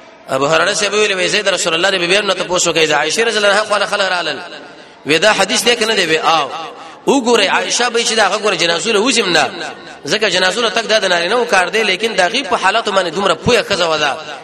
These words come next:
نو دینه معلومه شوه چې دا اوچته زنانه ده او قیمتي زنانه ده، بهترینه زنانه ده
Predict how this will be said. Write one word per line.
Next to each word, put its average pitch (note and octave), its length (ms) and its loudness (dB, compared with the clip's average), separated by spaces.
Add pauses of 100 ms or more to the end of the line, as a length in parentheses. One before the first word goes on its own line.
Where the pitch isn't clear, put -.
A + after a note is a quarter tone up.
نو D3 100 0
دینه G#3+ 260 0
معلومه G3+ 340 0
شوه A#3+ 180 0
چې - 80 -2
دا F#3+ 120 0
اوچته F#3 360 0
زنانه G#3 280 2
ده G#3 80 -2
او G3 40 0
قیمتي D#3 360 -2
زنانه D3 360 0
ده، G#2 120 -4 (1500)
بهترینه G3+ 460 2
زنانه E3 320 0
ده C#3+ 160 -4